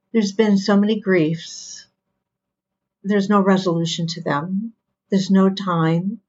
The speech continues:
to unwind from them, allow them to dissipate from the body. But Natrum muriaticum has had way, way too many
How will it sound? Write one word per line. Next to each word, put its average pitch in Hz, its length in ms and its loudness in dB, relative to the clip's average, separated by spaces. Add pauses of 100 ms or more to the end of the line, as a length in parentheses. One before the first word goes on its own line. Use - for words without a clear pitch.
(140)
to 202 140 4
unwind 165 520 2
from 170 200 -6
them, 170 440 -2 (540)
allow 175 380 2
them 175 260 0
to 170 200 -10
dissipate 180 600 -2
from 175 140 -4
the 185 100 -4
body. 165 500 -2 (260)
But 202 120 -2
Natrum 240 340 0
muriaticum 185 1080 0 (180)
has 196 160 -6
had 175 320 0
way, 170 400 4
way 165 380 2
too 165 200 -6
many 160 520 -2